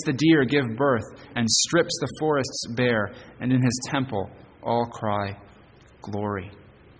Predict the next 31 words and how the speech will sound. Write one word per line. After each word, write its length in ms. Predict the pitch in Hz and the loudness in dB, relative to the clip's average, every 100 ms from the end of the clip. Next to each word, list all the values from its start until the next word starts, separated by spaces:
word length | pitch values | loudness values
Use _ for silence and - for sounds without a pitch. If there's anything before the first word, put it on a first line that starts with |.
| - - - - - - - - - - | -20 -20 -20 -20 -20 -20 -20 -14 -12 -4
When 120 | 120 | 0
you 80 | 113 | 2
look 160 | 123 | 2
at 140 | - - | -2 -2
the 260 | 117 101 - - - - - - - - - - - - - | -2 -2 -8 -18 -20 -20 -20 -20 -20 -20 -20 -20 -20 -20 -2
beautiful 340 | 127 117 120 | 0 0 -4
creation 500 | - 113 113 107 113 | -2 0 0 -2 -6
around 400 | 101 107 113 110 | -2 0 0 0
you, 220 | 117 113 127 - - 107 | -4 -6 -10 -12 -10 -8
um, 400 | 101 101 98 110 - | -8 -8 -10 -14 -16
the 60 | - | -6
mountains, 580 | 101 107 107 101 101 104 - | 0 0 0 -4 -8 -12 -12
the 260 | 95 92 101 - - - - | -10 -10 -12 -18 -20 -12 -2
forests, 560 | 113 107 104 - - | 2 2 0 -6 -10
the, 240 | 101 95 95 110 104 | -12 -12 -12 -14 -12
the 100 | 101 | -6
oceans, 560 | 107 107 107 107 104 104 | -4 -4 -4 -2 -4 -4
when 120 | 98 | -6
you 80 | 95 | -6
see 240 | - 107 | -6 -6
the 240 | 101 98 98 - - | -4 -4 -4 -8 -14
creatures 500 | - 127 123 127 120 | -2 0 0 0 -2
God 200 | 113 110 | 0 0
has 100 | 107 98 - - | 0 -4 -12 -4
filled 200 | 123 120 | 0 0
this 120 | 117 107 | -2 -4
earth 180 | 110 117 | -6 -6
with, 100 | 104 | -6
do 100 | 110 | -2
you 80 | 110 | -2
see 520 | - 135 135 135 - | -2 -2 -2 -2 -8